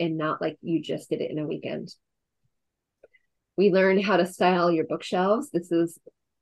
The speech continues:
this was a, um, one of my very favorite ones, because oftentimes we have these, we see these beautiful images of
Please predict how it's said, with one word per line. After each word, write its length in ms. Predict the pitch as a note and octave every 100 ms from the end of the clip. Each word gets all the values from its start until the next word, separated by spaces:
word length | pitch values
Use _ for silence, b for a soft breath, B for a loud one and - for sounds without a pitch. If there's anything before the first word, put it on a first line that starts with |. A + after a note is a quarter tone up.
| _
this 280 | E3 F#3+ F#3+
was 140 | F#3+
a, 180 | E3+ E3 - _ E3
um, 360 | D#3+ D#3 - - -
one 160 | F#3+
of 60 | E3+
my 160 | D#3+ E3+
very 360 | F3 F3 F3+
favorite 380 | F3+ E3 E3+ E3
ones, 380 | D#3 E3 G3+ -
because 380 | E3+ E3+ E3+ E3+ -
oftentimes 880 | F3 F3 G#3 G3+ F3+ E3+ E3+ F#3+ - _ _ _ _ _ _ _ _ _ _
we 300 | - F3+ F#3
have 240 | F#3+ F#3 F3+
these, 240 | E3+ E3+ F3+
we 120 | E3+
see 220 | - G3
these 220 | F#3 F3+ - F#3
beautiful 380 | E3+ G3+ G3 -
images 380 | F#3 F3+ F#3+ E3+
of 140 | D3+